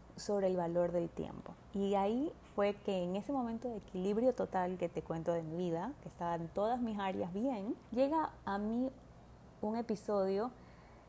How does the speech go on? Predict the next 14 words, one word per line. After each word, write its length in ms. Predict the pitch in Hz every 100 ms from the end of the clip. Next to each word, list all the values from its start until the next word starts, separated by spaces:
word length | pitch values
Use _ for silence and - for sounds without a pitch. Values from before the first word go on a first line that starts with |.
| - -
que 80 |
hasta 220 | 185 180 180
el 80 |
día 180 | 185 190
de 60 | 196
hoy 100 | 185
todavía 420 | 196 180 170 180
soy 140 | -
un 80 | 180
poco 220 | 175 175
sensible 520 | 180 175 160 175 175 180
con 140 | 190
el 100 | 190
tema, 280 | 202 190